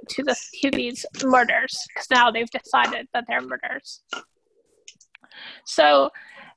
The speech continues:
while this is happening, poor Stacy, she's, like, kind of stuck in this commune, and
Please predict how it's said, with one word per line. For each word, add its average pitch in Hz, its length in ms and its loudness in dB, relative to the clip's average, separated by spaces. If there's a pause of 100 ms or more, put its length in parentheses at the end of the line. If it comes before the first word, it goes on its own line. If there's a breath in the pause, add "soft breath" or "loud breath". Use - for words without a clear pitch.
(520)
while 311 300 8
this 359 200 4
is 262 80 6
happening, 247 640 4 (1160)
poor 294 300 6
Stacy, 254 760 -4
she's, - 680 -6
like, 240 400 -2 (1900)
kind 285 240 2
of 254 180 2 (160)
stuck - 460 0
in 247 80 2
this 233 160 -4
commune, 240 640 0 (460 loud breath)
and 247 420 4